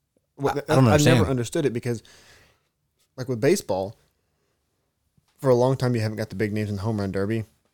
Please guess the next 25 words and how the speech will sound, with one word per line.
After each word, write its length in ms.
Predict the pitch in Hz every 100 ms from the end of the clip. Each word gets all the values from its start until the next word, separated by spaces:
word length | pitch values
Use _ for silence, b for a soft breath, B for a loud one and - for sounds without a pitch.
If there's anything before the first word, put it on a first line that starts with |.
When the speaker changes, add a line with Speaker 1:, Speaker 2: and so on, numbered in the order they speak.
| _ _
Speaker 1:
because 460 | 113 107 101 90 92
they're 180 | 110 107
worried 200 | 110 107
about 180 | 101 - 104
it 120 | 110
messing 280 | 110 110 110
up 100 | 104
their 100 | 95
swing. 380 | - 104 67 95 _
Like, 180 | 127 110
they 120 | 107
have 420 | 101 101 98 95 - _ _ _
their 120 | 107
swing 240 | 104 127 123
that 60 | 110
they 80 |
use 160 | 113 117
in 80 | 120
games, 240 | 98 95
and 80 | 95
they're 140 | 95 92
concerned 460 | - 107 117 110
that 80 | 104
if 120 | 101
they 200 | - 95